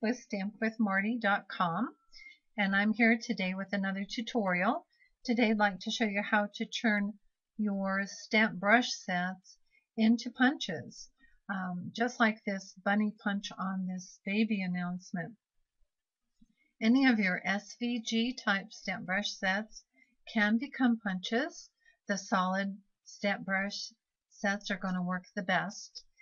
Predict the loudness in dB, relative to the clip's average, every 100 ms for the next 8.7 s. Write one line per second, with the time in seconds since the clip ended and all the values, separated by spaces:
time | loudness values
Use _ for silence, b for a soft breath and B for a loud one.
0 | b b -2 2 2 0 0 -2 0 4
1 | 4 4 0 -6 -4 2 2 2 0 -2
2 | -2 -4 -8 -12 -12 -4 0 4 6 6
3 | 2 0 -6 -8 -12 -12 -10 -10 -8 -8
4 | -8 -10 B B B B _ -2 0 0
5 | -4 -2 2 4 4 0 -2 -4 -6 0
6 | 2 4 2 0 -6 -6 -6 -6 -6 -2
7 | -2 -2 -4 -4 -4 -4 -4 -4 -6 -8
8 | -4 -4 -4 -2 0 -2 -4